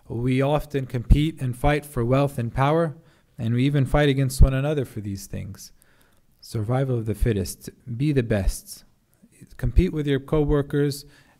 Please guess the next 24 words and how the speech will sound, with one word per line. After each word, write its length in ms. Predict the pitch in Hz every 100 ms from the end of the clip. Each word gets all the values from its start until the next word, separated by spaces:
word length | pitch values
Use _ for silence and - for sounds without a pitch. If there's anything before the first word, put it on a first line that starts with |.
| _
to 140 | 123
be 240 | 123 139 139
the 80 |
most 280 | 135 127 -
productive. 680 | 120 113 110 - 92 90 - _ _ _ _ -
Don't 240 | 143 147
share 260 | - 156 156
your 200 | 143 131
work 400 | 127 143 143 -
with 140 | 123
your 100 | 123
classmates 720 | 120 139 135 123 120 120 123 -
so 80 |
you 180 | 117 127
can 160 | 131 120
be 140 | 123
number 280 | 120 117 110
one, 380 | 113 113 95 87 - _ _ -
right? 260 | 113 123 -
All 180 | 156 180
of 100 | 139
these 220 | 135 135
things 380 | 131 135 135 120
are 220 | 113